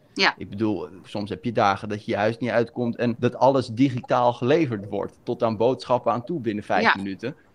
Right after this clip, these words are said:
Speaker 2: En
Speaker 1: Ja.
Speaker 2: dan blijkt het een aap te zijn waar wij evolutionair van afstammen, wat dan familie is. Was dat de grootste boodschap die, die jij wilde meegeven, Maarten? Dat het op het internet alles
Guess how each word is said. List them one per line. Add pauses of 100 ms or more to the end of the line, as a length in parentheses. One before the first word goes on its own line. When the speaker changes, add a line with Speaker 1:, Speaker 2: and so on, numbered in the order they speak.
(400)
Speaker 2:
En
Speaker 1:
Ja. (920)
Speaker 2:
dan
blijkt
het
een
aap
te
zijn
waar
wij
evolutionair
van
afstammen,
wat
dan
familie
is.
Was
dat
de
grootste
boodschap
die, (240)
die
jij
wilde
meegeven,
Maarten?
Dat
het (100)
op
het
internet (100)
alles